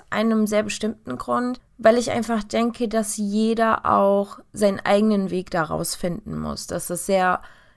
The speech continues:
individuell ist. Ich habe meine Erfahrung auch machen müssen, eben mit meiner Sucht, und habe mir,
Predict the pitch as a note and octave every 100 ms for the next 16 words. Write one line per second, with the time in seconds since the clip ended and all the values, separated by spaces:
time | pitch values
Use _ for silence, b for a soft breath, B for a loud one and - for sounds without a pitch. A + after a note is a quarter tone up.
0 | B G#3+ G#3+ G3 F#3 F3+ E3 E3+ E3+ -
1 | - - - - b b b b b b
2 | b b - - A3+ B3+ B3 A3+ A3+ G3+
3 | A3 G#3 G3+ - G#3 G3+ G#3+ G3+ F3 -
4 | B3 C#4 C4+ C4 C4 B3+ B3+ - A#3+ A#3
5 | - A3 A3 G#3+ G#3 G#3 G3 F#3 F#3 F3+
6 | F3+ - A#3 G#3+ G3+ A3+ A#3+ A#3+ A#3 A3+
7 | G#3+ G#3 G3+ G3+